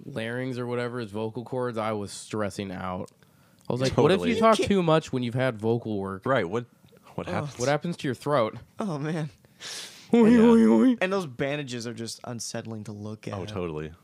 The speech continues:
Speaker 1: So were the stitches and, like, the staples or whatever?
Speaker 3: Yeah, then they take the mask off, and then
Speaker 2: Dude,
Speaker 3: comes Rock
Speaker 2: you feel
Speaker 3: Hudson.
Speaker 2: the, the anticipation of that reveal. You're like,
Speaker 3: Ugh.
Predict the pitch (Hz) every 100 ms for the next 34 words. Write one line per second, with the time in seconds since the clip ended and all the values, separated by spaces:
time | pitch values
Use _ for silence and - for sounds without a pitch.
0 | _ - 110 147 113 98 - - 104 -
1 | 101 90 95 90 - - - 87 90 -
2 | 110 110 113 120 131 139 160 160 127 156
3 | 180 175 185 175 151 139 139 143 - 120
4 | 120 - 139 151 226 277 165 185 147 120
5 | 120 120 123 117 117 110 95 87 87 80
6 | 90 87 104 90 - 92 85 - 87 82
7 | 80 78 76 80 76 78 80 78 78 147
8 | 151 165 160